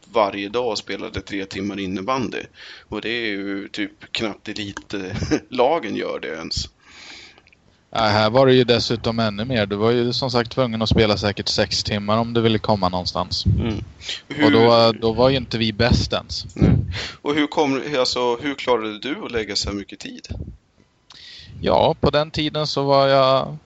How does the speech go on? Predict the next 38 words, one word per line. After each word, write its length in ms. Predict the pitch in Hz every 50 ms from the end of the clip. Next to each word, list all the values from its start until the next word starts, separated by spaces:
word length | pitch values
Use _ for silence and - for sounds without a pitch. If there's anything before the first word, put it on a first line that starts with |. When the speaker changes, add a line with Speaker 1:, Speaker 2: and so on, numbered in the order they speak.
| _ -
Speaker 2:
arbetslös. 680 | 185 180 156 113 107 - - 110 107 - - - - - - - - - - -
Speaker 1:
Mm. 240 | - - 113 110 101 110 - - - _ _ _ - -
För 80 | -
Speaker 2:
Så 60 | 123 127
Speaker 1:
det 60 | 127
Speaker 2:
då 60 | 143
Speaker 1:
är 60 | 143
Speaker 2:
hade 160 | 156 156 139 156
Speaker 1:
ju 60 | 165
Speaker 2:
jag 120 | 160 156
mycket 220 | 160 156 - 160 -
tid 180 | 165 160 -
som 140 | - 170 139
helst. 420 | - 147 - - - - - - - - - -
Speaker 1:
Ja, 100 | - 120
för 120 | 127 160 -
det 160 | 151 139 143
är 40 | 160
väl 100 | 190 185
det 140 | 180 156 139
som 80 | - -
har 80 | 120
blivit 220 | 110 110 107 104 -
lite 200 | 107 - - 101
signifikant 800 | - - - 107 104 101 - - - - 135 151 160 156 - -
nästan 480 | 110 104 98 - 95 95 98 101 98 92
för 640 | - - 104 101 98 101 101 101 98 95 92 92 - -
de, 240 | 104 101 101 107 92
ska 180 | - - - 101
vi 60 | 101
kalla 300 | - - 101 98 95 90
M 280 | - - 101 101 101 101
M 140 | 101 104
O, 360 | 107 101 101 101 101 98 98 - - - - - - - - _ _ -
de 300 | 117 113 107 101 95 98
som 200 | - 110 104 101
var 120 | 101 101
li-, 220 | 98 98 92 90